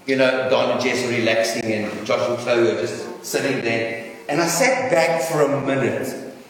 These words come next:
in this moment and just, I just took in what was happening around me. And the absolute joy of a father's heart to see his family gathered together, and not just that, but absolutely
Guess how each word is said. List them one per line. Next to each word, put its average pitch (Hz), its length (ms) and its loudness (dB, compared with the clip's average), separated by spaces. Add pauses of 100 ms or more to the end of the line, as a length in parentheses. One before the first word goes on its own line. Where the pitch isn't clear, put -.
(500)
in 180 180 4
this 165 280 0
moment 131 400 2
and 131 100 -2
just, - 580 -2
I 135 80 4
just - 300 -2
took 247 120 2 (180)
in 123 720 0
what 147 240 4
was 143 140 4
happening 139 400 4
around 120 400 2
me. 101 260 -4 (960)
And 160 240 2
the - 80 0
absolute 208 600 2
joy 139 640 4 (540)
of 147 380 4
a - 40 0 (120)
father's 185 680 6
heart - 580 2 (320)
to 156 140 -2
see 147 800 0 (100)
his 143 300 -4
family 170 480 4
gathered 147 400 2
together, 123 760 0 (140)
and 147 140 0
not 170 200 2
just 170 200 2
that, 143 320 2
but - 520 0
absolutely 156 1080 0